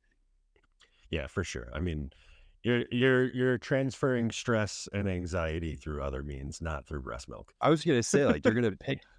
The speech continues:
Speaker 2: you're gonna, the baby's gonna pick up on it more through, so through your actions, not,
Speaker 1: Yeah.
Speaker 2: like, milk. Like, come on.
Speaker 1: Yeah, if your, if
Speaker 2: I
Speaker 1: your
Speaker 2: mean
Speaker 1: palms are always sweaty and you're short-tempered, um, your kid's gonna pick up on that way more than
Speaker 2: Yeah.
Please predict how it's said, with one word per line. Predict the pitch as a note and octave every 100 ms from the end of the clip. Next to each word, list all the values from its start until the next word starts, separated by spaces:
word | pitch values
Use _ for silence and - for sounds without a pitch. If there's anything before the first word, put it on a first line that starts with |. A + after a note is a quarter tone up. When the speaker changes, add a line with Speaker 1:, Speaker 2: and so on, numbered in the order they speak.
| -
Speaker 2:
you're |
gonna, | C3 C#3+ A2
the | G#2
baby's | G2 B2+ C3+ C3
gonna | G2
pick | E2 - D2+
up | F#2+ -
on | E2+ D#2
it |
more | D#2+ G2 G2
through, | - -
so | - - G#2
through | - G#2+
your | F#2+ C2+
actions, | A1 F#2 - D#2 C2+ C#2+
not, | E2
Speaker 1:
Yeah. | F#2+ C#2+ D2 - -
Speaker 2:
like, | C#2 - - A2 G2+
milk. | D#2 G#2 C#2 -
Like, | C2+ D2
come | -
on. | - - _ _
Speaker 1:
Yeah, | G#2 F2+
if | F2
your, | C3 -
if | A#2+
Speaker 2:
I | C#3
Speaker 1:
your | C#3+
Speaker 2:
mean |
Speaker 1:
palms | D3 B2+ B2+
are | B2
always | A#2 A#2 G#2
sweaty | - A#2 A2 G#2+
and | G2+
you're | G2+
short-tempered, | F#2+ A2+ G2+ - F#2+ G#2 G2 F#2 _ - - - _ C#2+
um, | F#2+ F2 D#2 C2+ C2+ - -
your | F#2+
kid's | - G2 D#2+
gonna | E2+ E2 D2+ _ _ _ _ _ _ _ _ _ _ _
pick | G2+ F2+
up | E2
on | D#2
that | E2+ D2
way | F2+ F2
more | E2+ D#2
than | C2 C2+ - _ _ _ _ _ _ _ _ _ _ -
Speaker 2:
Yeah. | B2+ G#2+ B1